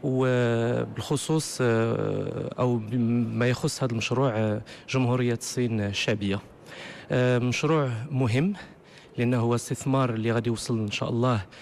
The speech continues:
لحوالي عشرة ل حداش مليار دولار، آه، في مدة عشر سنين.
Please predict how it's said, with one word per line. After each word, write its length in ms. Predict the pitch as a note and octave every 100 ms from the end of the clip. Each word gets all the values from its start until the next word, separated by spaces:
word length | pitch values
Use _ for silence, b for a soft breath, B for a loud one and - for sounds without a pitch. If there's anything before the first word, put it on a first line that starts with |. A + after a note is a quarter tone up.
| B B
لحوالي 720 | - A#2 A#2 A#2+ A#2+ A#2+ A#2 G#2+
عشرة 500 | G2 F#2 B2+ A#2+ A2+
ل 40 |
حداش 360 | - B2 B2+ A2+
مليار 360 | A2+ A#2 A2
دولار، 380 | G2+ G#2+ A2+ A2 G2+
آه، 160 | G#2+
في 160 | G2+ A2+
مدة 200 | G2+ A2+ G#2
عشر 200 | G#2+ A#2+
سنين. 340 | - A2+